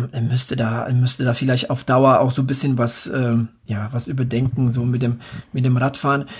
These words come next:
Ich mein, andererseits, ja, wie ges-, deshalb hab ich gesagt, ich bin da ein bisschen zwiegespalten, weil andererseits, ähm, es bringt ihm ja nix, äh, ne, ähm, da rauszunehmen, großartig, weil, ähm,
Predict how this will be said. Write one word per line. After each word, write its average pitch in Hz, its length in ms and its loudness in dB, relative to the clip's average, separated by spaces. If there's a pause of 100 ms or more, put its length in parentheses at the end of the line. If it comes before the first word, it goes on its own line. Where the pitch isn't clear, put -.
(100)
Ich 131 100 -4
mein, 165 180 2
andererseits, 185 680 4
ja, 185 240 4
wie 175 60 0
ges-, 170 180 -2
deshalb 165 280 -2
hab 170 100 2
ich 170 100 -8
gesagt, 165 240 0
ich 156 60 -6
bin 165 100 -6
da 170 60 0
ein 160 40 0
bisschen 160 220 -2
zwiegespalten, 180 500 0
weil 135 120 2
andererseits, 156 720 2 (320)
ähm, 135 380 -2 (100)
es 147 160 -2
bringt 180 280 0
ihm 185 120 2
ja 156 120 4
nix, 160 300 0
äh, - 360 -10 (220)
ne, 151 460 0
ähm, 139 440 0
da 135 640 4
rauszunehmen, 143 1120 2
großartig, 135 760 0 (400)
weil, 131 800 2
ähm, 127 500 2